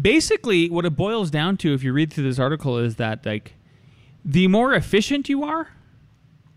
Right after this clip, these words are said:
the better that the quality will come out. So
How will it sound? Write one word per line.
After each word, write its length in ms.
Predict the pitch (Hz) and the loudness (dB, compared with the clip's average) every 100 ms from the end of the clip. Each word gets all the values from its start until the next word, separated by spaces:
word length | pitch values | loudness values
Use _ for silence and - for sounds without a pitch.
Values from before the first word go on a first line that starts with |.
| - | -6
the 400 | 143 165 180 170 | 0 2 2 2
better 600 | 135 147 175 214 240 240 | 0 0 2 2 0 0
that 200 | 190 175 | -4 -6
the 80 | |
quality 500 | 180 - 175 190 185 | -6 -4 -2 -2 -2
will 160 | 175 156 | -2 -4
come 260 | 156 156 151 | -4 -6 -6
out. 340 | 123 170 269 - _ _ _ _ _ - | -8 -8 -10 -14 _ _ _ _ _ -20
So 580 | - 202 175 165 165 | -2 0 2 2 0